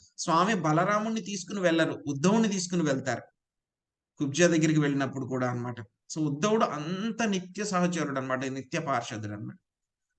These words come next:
So, ఆ విధంగా ఉన్నటువంటి వ్యక్తి తన యొక్క మాస్టర్, యజమాని శ్రీకృష్ణ భగవానుడు వెళ్ళిపోయారు, నేను ఒంటరివాడిని అయిపోయాను, ఆయన యొక్క, ఆ యొక్క అసోసియేషన్ లేదు అని చెప్పి ఎప్పుడైతే కనుక తెలుసుకున్నారో,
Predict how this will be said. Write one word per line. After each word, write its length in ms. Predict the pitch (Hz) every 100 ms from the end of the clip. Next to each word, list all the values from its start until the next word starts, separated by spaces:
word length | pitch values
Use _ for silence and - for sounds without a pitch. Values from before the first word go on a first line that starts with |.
| -
So, 60 | 220
ఆ 400 | - 151 151 185
విధంగా 420 | 226 233 233 240
ఉన్నటువంటి 680 | 226 220 220 185 208 208 190
వ్యక్తి 680 | 175 165 170 240 233 214 202
తన 140 | 180
యొక్క 200 | 185 180
మాస్టర్, 720 | 180 147 156 175 - 214 185 - - _ _ -
యజమాని 880 | 135 135 143 180 196 196 196 175 - - _ -
శ్రీకృష్ణ 480 | 156 156 185 - 185
భగవానుడు 600 | 170 165 165 165 165 165
వెళ్ళిపోయారు, 800 | 139 135 160 165 160 151 147 151
నేను 280 | 151 147 135
ఒంటరివాడిని 640 | 127 127 160 165 165 147
అయిపోయాను, 680 | 135 131 151 143 139 143 147
ఆయన 280 | 143 135 135
యొక్క, 460 | 135 190 214 240 - _ _ _ _ _ _ _ _ -
ఆ 60 | 139
యొక్క 200 | 139 165 156 151 156 - - _ -
అసోసియేషన్ 800 | 127 202 208 - 196 185 196 165
లేదు 360 | 151 156 156
అని 200 | 165 156
చెప్పి 300 | 151 151 165
ఎప్పుడైతే 500 | 151 - 160 160 160
కనుక 340 | 151 139 139 143
తెలుసుకున్నారో, 920 | 131 127 135 131 135 165 151 151